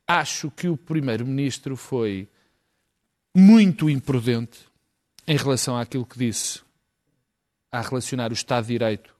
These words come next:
com as situações financeiras. Foi profundamente ofensivo para os valores da socie-, das sociedades ocidentais e, sobretudo, os valores da União Europeia. Os valores fundamentais, os valores fundadores,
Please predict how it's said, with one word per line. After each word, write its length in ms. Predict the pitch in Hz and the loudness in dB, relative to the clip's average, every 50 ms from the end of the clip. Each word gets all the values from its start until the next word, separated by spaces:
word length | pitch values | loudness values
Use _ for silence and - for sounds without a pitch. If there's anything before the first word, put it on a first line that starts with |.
| _ _ _ _ | _ _ _ _
com 100 | - 139 | -10 -8
as 60 | 120 - | -8 -8
situações 400 | - 113 - 113 - 127 113 - | -8 -8 -8 -8 -6 -8 -8 -8
financeiras. 720 | - 113 113 104 - - 110 107 110 - _ _ _ _ _ _ _ _ _ _ _ _ _ _ _ | -8 -8 -8 -8 -8 -8 -8 -10 -10 -12 _ _ _ _ _ _ _ _ _ _ _ _ _ _ _
Foi 140 | - 208 185 | 0 0 0
profundamente 680 | - - - - 240 233 214 196 170 165 165 147 - 165 | 0 0 -6 -4 -2 0 0 0 0 -2 -2 -2 0 0
ofensivo 840 | 143 - - 160 147 127 - - - 147 131 117 110 110 110 113 _ _ _ _ _ _ _ _ _ - | 0 0 -2 -6 -6 -4 -6 -4 -4 -4 -4 -4 -6 -12 -20 -20 _ _ _ _ _ _ _ _ _ 2
para 380 | 165 151 143 135 131 131 127 - | 2 4 4 4 2 0 0 0
os 140 | 180 135 | -2 -2
valores 840 | 120 123 147 147 139 147 160 170 165 160 135 117 - - - - - _ _ - | -2 0 0 0 2 2 4 6 6 4 4 2 -4 -8 -10 -10 -14 _ _ -6
da 140 | 135 143 | -6 -4
socie-, 200 | - - - 143 | -4 -2 -4 -4
das 300 | 127 - 127 127 143 127 | -4 -4 -4 -4 -4 -4
sociedades 360 | - - 139 131 127 120 107 131 | -2 -2 -2 0 0 -2 -2 -4
ocidentais 680 | 123 - - 120 123 123 113 - 139 143 143 - - _ _ _ | -6 -6 -6 -6 -6 -6 -6 -4 -4 -4 -4 -4 -10 _ _ _
e, 80 | - 135 | -6 -4
sobretudo, 560 | - - 147 135 135 - - 156 139 127 127 - | -4 -4 -4 -4 -6 -4 -2 -2 -2 -2 -2 -6
os 100 | 143 110 | -6 -2
valores 300 | 139 143 139 147 143 117 | -2 0 0 0 0 -2
da 80 | 127 127 | -2 -4
União 200 | 120 127 127 127 | -6 -4 -4 -6
Europeia. 460 | 117 107 - - - 98 95 101 - _ _ _ _ _ | -6 -8 -10 -10 -10 -10 -10 -10 -12 _ _ _ _ _
Os 140 | - 185 147 | -2 -2 0
valores 800 | 147 170 165 156 160 160 160 156 147 123 - - - - - _ _ _ _ _ _ | 4 4 4 4 6 6 6 6 4 2 -4 -10 -10 -12 -14 _ _ _ _ _ _
fundamentais, 920 | - - - 196 165 160 151 147 135 117 - - 120 120 123 123 120 - - - | -4 2 4 4 4 4 4 2 2 0 2 2 2 2 2 0 -2 -6 -10 -12
os 80 | 170 123 | -8 -4
valores 300 | 147 160 143 143 127 - | -2 -2 0 0 -2 -2
fundadores, 760 | - 165 151 147 139 127 120 135 131 131 131 - - - | -2 -2 0 0 0 0 2 0 0 0 0 -2 -6 -10